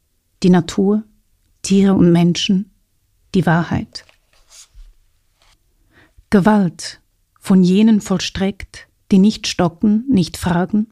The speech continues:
nicht um sich schauen, aber mit großen Schritten weitergehen und pfeifen, wie wenn nichts geschehen wäre.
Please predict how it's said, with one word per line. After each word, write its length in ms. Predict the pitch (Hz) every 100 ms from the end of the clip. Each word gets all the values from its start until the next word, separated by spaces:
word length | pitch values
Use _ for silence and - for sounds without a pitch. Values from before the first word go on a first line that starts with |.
| _ _ _ _
nicht 280 | 202 196 -
um 180 | 220 233
sich 260 | 190 -
schauen, 460 | - 147 147 156 156 - -
aber 200 | 185 196
mit 180 | 190 -
großen 460 | 202 220 - 208
Schritten 380 | - 208 - 175
weitergehen 600 | 165 180 202 190 196 202
und 220 | 196 185
pfeifen, 640 | - 165 160 - 156 - _ _ _ -
wie 140 | 180
wenn 160 | 185 180
nichts 400 | 180 - - -
geschehen 360 | 170 196 170
wäre. 380 | 156 147 - -